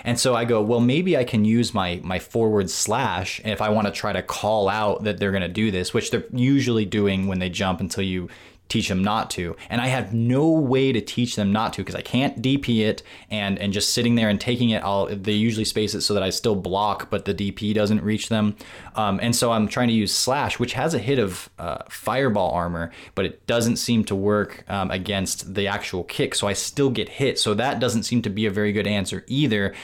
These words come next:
And I'm having a pretty hard time dealing with it. Again, it might just be the matchup, but having a tool like that, and I'm sure this would extend to more than just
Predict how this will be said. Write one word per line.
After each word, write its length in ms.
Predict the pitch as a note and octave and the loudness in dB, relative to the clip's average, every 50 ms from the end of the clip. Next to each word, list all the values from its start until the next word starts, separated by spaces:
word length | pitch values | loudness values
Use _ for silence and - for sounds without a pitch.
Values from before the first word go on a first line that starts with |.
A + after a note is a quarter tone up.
| - - - - - | -16 -16 -16 -10 -6
And 100 | G#2+ G#2 | -4 -2
I'm 100 | G2+ F#2+ | -2 0
having 280 | A#2 B2 A2+ A2+ G2+ | 0 0 0 0 0
a 40 | F#2 | -2
pretty 440 | - - - - - C#3 D3+ C#3+ C3+ | -4 -6 -8 -4 -2 0 2 0 0
hard 320 | - - - A2+ A2+ G#2 | 0 0 0 0 0 0
time 300 | - - G#2 G2+ G2+ F#2 | 0 0 0 2 2 0
dealing 280 | F2 G2 G2+ G#2+ G#2 F#2+ | 0 0 2 2 2 2
with 140 | F#2 F#2 - | 0 -2 -4
it. 100 | F2+ - - | -4 -4 -2
Again, 240 | G2+ G2+ A2+ G#2+ | -2 0 0 2
it 80 | G#2 G2 | 2 2
might 180 | A#2+ B2 A#2+ A2+ | 2 2 2 0
just 180 | A2+ G#2 - | -2 -2 -2
be 120 | - A2+ F#2+ | -2 -2 -2
the 80 | F#2+ | -2
matchup, 560 | F2 F2 F2+ F#2+ G#2+ - - A#2+ A#2+ A#2+ - - - - - - - - | -2 -2 -2 -4 -2 0 0 0 0 0 -2 -6 -16 -20 -20 -18 -8 -4
but 300 | G#2+ A2+ A2 G#2 - - - | 0 0 0 0 -2 -6 -6
having 340 | - - B2+ C3+ D#3 D#3+ | -4 -2 0 0 2 2
a 80 | C3+ A2 | 2 0
tool 200 | - - B2+ C3 | 0 2 2 2
like 200 | A2+ G#2+ G2 - | 2 2 0 0
that, 200 | A#2+ A#2+ A2+ - | -2 -2 0 0
and 100 | - G#2+ | 0 0
I'm 120 | G#2 G2 F#2 | 0 0 -2
sure 260 | - - B2+ A#2 G#2+ | 0 0 0 0 2
this 220 | F#2+ A2 G#2+ - | 2 0 0 0
would 100 | - G#2 | 0 0
extend 460 | G2 - - - - A2 A2 G#2+ G2+ - | 0 0 -2 -2 0 2 4 2 2 2
to 120 | - G#2+ | 2 2
more 280 | G2 G2+ G2+ G#2+ A2 G#2 | 2 2 4 4 2 2
than 140 | G2+ G2+ | 2 2
just 260 | G2 G#2 G2 - - | 2 2 0 -2 -4